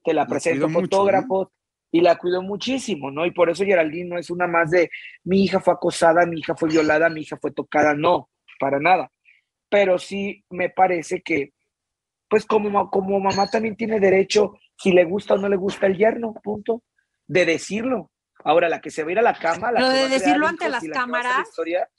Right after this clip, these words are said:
Speaker 1: ah, yo sí lo veo correcto.
Speaker 3: ¿A que lo
Speaker 1: Es
Speaker 3: diga
Speaker 1: que,
Speaker 3: ante las
Speaker 1: neta,
Speaker 3: cámaras, Gabo?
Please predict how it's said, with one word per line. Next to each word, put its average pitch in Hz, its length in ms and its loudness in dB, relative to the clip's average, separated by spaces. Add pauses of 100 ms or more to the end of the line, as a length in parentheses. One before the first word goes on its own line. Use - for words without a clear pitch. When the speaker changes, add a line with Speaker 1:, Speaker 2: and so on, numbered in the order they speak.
(680)
Speaker 1:
ah, 143 120 -10
yo 170 140 2
sí 254 120 -4
lo 254 100 6
veo 190 160 4
correcto. 143 720 -2 (400)
Speaker 3:
¿A 214 140 0
que 285 140 -2
lo 277 100 2
Speaker 1:
Es 220 60 4
Speaker 3:
diga 285 140 0
Speaker 1:
que, - 60 2
Speaker 3:
ante 392 120 -4
las 320 160 -2
Speaker 1:
neta, 196 160 0
Speaker 3:
cámaras, 254 380 0
Gabo? 247 340 -6